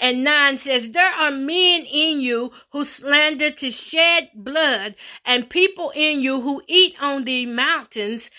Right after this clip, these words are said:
They commit lewdness in your midst." Now, revile means to attack with evil words.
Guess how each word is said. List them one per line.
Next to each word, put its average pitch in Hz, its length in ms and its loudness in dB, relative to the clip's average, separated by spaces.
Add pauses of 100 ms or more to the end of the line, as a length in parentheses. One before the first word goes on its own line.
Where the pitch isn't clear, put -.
(220)
They 285 300 2
commit 302 600 2
lewdness 247 840 -2 (360)
in 349 280 2
your 311 200 4
midst." 302 560 -2 (1000)
Now, 311 180 4
revile 370 580 2
means 311 260 -4
to 254 220 -2 (100)
attack 240 720 -6 (880)
with 320 260 -2
evil 330 400 2
words. 262 720 0